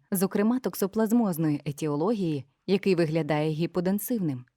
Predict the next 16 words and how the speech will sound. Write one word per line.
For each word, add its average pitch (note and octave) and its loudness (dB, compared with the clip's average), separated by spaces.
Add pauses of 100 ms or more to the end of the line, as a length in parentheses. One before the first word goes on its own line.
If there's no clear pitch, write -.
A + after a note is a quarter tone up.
(100)
Якщо F#3+ 0
ви F3 2
уважно E3 0
подивитеся, E3 -4 (300)
ви G#3 2
зможете G3+ 0
побачити F#3+ 0 (200)
гіподенсивний G#3 2
набряк E3+ -2
навколо D#3+ 0
ділянки D#3+ -2
токсоплазмозу, D3+ -2 (280)
яка A3 2
виглядає F3 0 (220)
гіперденсивною. D#3 -2 (160)
Це E4 0